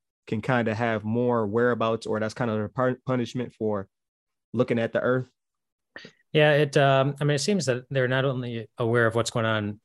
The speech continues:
Speaker 2: on the earth, but that the rich man was also aware of what was going on in heaven. And so he was able to see what he was missing out on, which, which I do believe is gonna be one of the, one of the very extreme pains of eternity in hell for those,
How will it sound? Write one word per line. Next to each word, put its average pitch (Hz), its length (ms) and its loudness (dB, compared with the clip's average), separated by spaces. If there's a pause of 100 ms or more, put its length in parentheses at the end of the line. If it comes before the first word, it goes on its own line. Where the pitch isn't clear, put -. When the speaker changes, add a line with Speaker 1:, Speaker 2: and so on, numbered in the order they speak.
(180)
Speaker 2:
on 117 140 -2
the 107 140 0
earth, 107 260 0
but 104 260 -2
that 107 200 0
the 107 80 -4
rich 113 200 -4
man 110 120 -2
was 104 100 -4
also 110 260 0
aware 101 220 0
of 95 80 -4
what 110 100 -2
was 104 120 -8
going 107 180 -4
on 101 140 -4
in 92 80 -6
heaven. 104 380 -6 (720)
And 120 100 -4
so 120 100 0
he 123 100 4
was 135 140 4
able 113 180 2
to 104 60 -6
see 120 200 -2
what 104 120 -2
he 110 80 -2
was 101 140 -4
missing 110 280 -4
out 104 200 0
on, 98 360 -4
which, - 440 -2
which 131 160 0
I 123 80 2
do 123 160 2
believe 113 360 -2
is 101 120 -6
gonna 107 160 -6
be 104 120 -2
one 107 200 -2
of 98 100 -6
the, 98 300 -2 (200)
one 117 120 -4
of 107 40 -4
the 110 60 0
very 110 220 2
extreme 107 360 -2
pains 110 480 -4
of 101 220 -6
eternity 101 460 -4
in 92 80 -8
hell 101 260 -2
for 104 140 -8
those, 98 440 -6